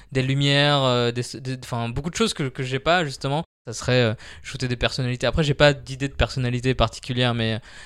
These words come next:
des grandes personnalités dans des lieux incroyables, et cetera, euh, voilà. Juste avec, euh, très, très, très, très vintage, encore plus vintage que ce que je fais. Mais, euh, voilà, par exemple, euh, j'habite à Versailles et tu... et par exemple, le château de Versailles, ça a toujours été un,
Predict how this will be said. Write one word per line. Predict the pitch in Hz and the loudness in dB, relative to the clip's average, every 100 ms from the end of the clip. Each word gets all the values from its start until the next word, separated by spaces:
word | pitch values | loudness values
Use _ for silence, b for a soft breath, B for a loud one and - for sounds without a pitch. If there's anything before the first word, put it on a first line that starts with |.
| B - | B -8
des | 120 | -2
grandes | 117 123 | -2 -2
personnalités | 123 - 123 120 135 | -4 -2 -4 -2 -4
dans | 127 117 | -4 -4
des | 117 | -4
lieux | 120 131 131 | -4 -2 0
incroyables, | 117 117 127 127 127 120 | -2 -2 0 2 2 -2
et | |
cetera, | - - 120 123 131 | -8 -6 -2 0 2
euh, | 117 101 92 87 - - - - 67 | 0 -4 -8 -10 -12 -14 -14 -14 -10
voilà. | 101 95 - - 120 | -8 -8 -12 -18 -14
Juste | 120 - | -10 -6
avec, | 127 120 123 | -4 -4 -4
euh, | 113 | -4
très, | - | -2
très, | 156 165 | 0 0
très, | - | 0
très | - 180 | 4 4
vintage, | 156 147 147 147 | 4 4 4 4
encore | 131 - | 0 -2
plus | 170 | -4
vintage | 147 147 139 151 - | -6 -4 -2 -4 -4
que | 135 | -8
ce | |
que | - | -8
je | - | -10
fais. | 143 - B B B B 113 | -10 -12 B B B B -8
Mais, | 127 123 123 | -2 0 2
euh, | 120 120 113 110 107 | 2 2 0 -2 -4
voilà, | 123 117 | -2 -2
par | 110 113 | -2 -2
exemple, | 123 123 | -4 -2
euh, | 117 110 107 - | -2 -2 -6 -6
j'habite | 131 127 131 | -4 0 2
à | |
Versailles | 123 131 165 156 131 | 4 4 4 4 4
et | 117 113 | 0 -6
tu... | - - - | -14 -20 -12
et | |
par | - 120 | -2 0
exemple, | 131 | 0
le | 127 | 0
château | 131 131 | 0 0
de | 120 | 2
Versailles, | 120 165 156 | 4 4 4
ça | 131 | 2
a | |
toujours | 113 135 127 | -4 -2 0
été | 131 | 0
un, | 120 117 | 0 -2